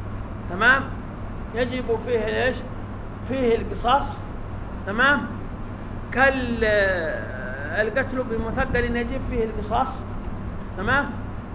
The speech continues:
كالقتل، تمام، بأي آلة،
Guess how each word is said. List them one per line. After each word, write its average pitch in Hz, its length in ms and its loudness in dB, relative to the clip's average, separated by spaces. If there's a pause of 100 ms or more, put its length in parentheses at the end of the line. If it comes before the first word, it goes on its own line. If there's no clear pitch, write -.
(220)
كالقتل، 269 640 2 (440)
تمام، 269 420 2 (140)
بأي 254 640 4
آلة، 240 320 0